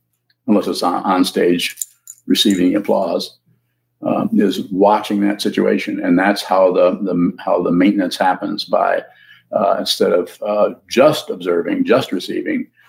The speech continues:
uh, just, uh, giving that your attention, we have ideas about what we're giving attention to and what we're receiving. We add on to whatever we're receiving.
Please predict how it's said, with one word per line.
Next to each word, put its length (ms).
uh, 260
just, 480
uh, 100
giving 580
that 220
your 120
attention, 600
we 160
have 240
ideas 360
about 420
what 140
we're 120
giving 240
attention 380
to 120
and 100
what 120
we're 120
receiving. 460
We 160
add 260
on 220
to 80
whatever 340
we're 120
receiving. 500